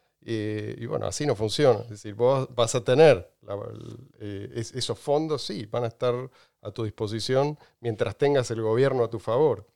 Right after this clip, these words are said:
No vas a tener que seducir a un mecenas. Pero hiciste desaparecer a los que pueden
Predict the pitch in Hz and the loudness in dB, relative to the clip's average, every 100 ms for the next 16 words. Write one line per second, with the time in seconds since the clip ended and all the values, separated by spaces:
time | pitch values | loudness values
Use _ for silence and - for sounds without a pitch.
0 | _ _ _ _ _ 123 117 107 113 110 | _ _ _ _ _ -6 0 0 2 2
1 | 107 98 104 101 98 - 113 110 104 101 | 2 -2 -4 -2 -2 0 0 0 -2 -2
2 | 104 104 135 107 95 _ _ _ _ - | -2 0 2 2 0 _ _ _ _ -2
3 | 156 185 139 208 196 147 131 123 123 - | 2 2 2 -2 0 0 0 2 0 2
4 | 170 175 117 127 117 - 123 127 - 190 | 0 0 0 0 -2 -2 -4 -4 -2 2
5 | 214 123 | 2 2